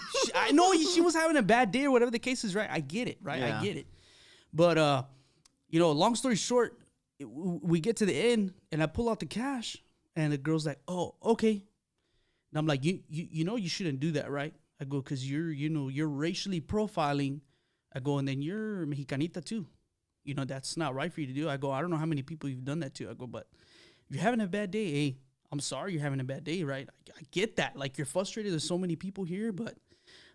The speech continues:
Speaker 1: uh, let's not do that." Like,
Speaker 2: Yeah.
Speaker 1: really, c-,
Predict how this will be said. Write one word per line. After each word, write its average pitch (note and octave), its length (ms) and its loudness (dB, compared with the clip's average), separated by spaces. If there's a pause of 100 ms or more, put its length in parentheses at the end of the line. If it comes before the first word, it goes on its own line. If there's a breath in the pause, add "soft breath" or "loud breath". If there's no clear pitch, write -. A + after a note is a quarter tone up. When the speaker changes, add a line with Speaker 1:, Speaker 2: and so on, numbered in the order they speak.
Speaker 1:
uh, A#2+ 560 -2 (1000)
let's D#3 220 -2
not B3 240 -6
do E3 160 0
that." D#3 260 -4 (140)
Like, C3 160 -8
Speaker 2:
Yeah. G#2+ 380 -8
Speaker 1:
really, E3 300 -2
c-, A#3 100 4